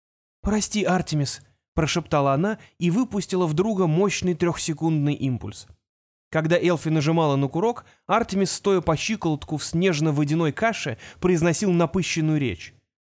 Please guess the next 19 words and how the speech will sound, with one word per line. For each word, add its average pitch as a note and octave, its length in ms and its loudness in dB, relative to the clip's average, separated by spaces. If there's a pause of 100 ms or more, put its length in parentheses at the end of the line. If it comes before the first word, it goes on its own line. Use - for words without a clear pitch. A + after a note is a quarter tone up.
(360)
Луч A3 340 -2
поразил D#3+ 460 0
его, C#3 160 0
словно E3 380 -2
удар D#3 340 0
гигантского F3 640 -2
электрического E3+ 680 -2
угря. D#3 540 -2 (520)
Тело G3+ 300 0
отбросило D#3 540 0
далеко D#3 380 0
в - 60 -6
сторону, D3+ 500 -4 (300)
за D3+ 160 2
мгновение E3+ 560 2
до C#3+ 120 0
сопровождаемой E3 840 2
жутким D3 460 -2
грохотом D3 560 -2